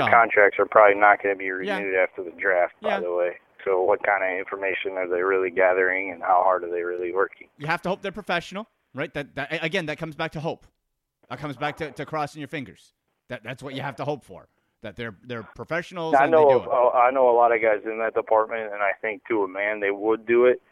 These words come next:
Speaker 2: But I'm just saying that there, there's that
Speaker 1: No, you're
Speaker 2: possibility
Speaker 1: right.
Speaker 2: too. If you know that you could potentially get axed,
Speaker 1: Why
Speaker 2: no
Speaker 1: you
Speaker 2: matter how
Speaker 1: helping?
Speaker 2: good a job you do, that does affect your mindset.
Speaker 1: Mm-hmm. It is. It is.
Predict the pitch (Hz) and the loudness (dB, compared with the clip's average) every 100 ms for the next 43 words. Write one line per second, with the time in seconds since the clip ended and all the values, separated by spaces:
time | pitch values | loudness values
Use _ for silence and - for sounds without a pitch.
0 | _ - 117 117 113 160 160 110 107 - | _ -2 -2 -2 -2 0 0 0 -4 0
1 | 110 - 104 101 107 104 113 107 - 113 | -2 0 -4 -2 0 2 2 0 0 -2
2 | 117 123 - 151 90 101 107 123 127 110 | 0 -2 -2 -2 -2 -6 0 2 2 0
3 | 117 110 107 - 120 113 110 107 95 101 | -2 -6 -6 -2 -2 0 -2 -2 -2 -2
4 | 123 160 131 - - _ _ _ _ _ | 2 2 2 -2 -20 _ _ _ _ _
5 | _ _ 117 123 113 110 104 113 113 98 | _ _ -2 2 4 4 2 2 2 4
6 | 131 185 143 101 107 113 - _ _ _ | 2 2 -4 -4 -4 -4 -10 _ _ _
7 | _ _ _ _ _ _ 110 123 120 123 | _ _ _ _ _ _ 0 0 4 4
8 | 151 - 202 - 123 101 698 - 95 85 | 4 4 0 2 2 4 2 2 0 0
9 | - 107 113 151 185 _ _ - 170 269 | -8 -16 -14 -14 -16 _ _ -8 -6 -6
10 | - _ _ - 170 254 - | -10 _ _ -10 -6 -6 -8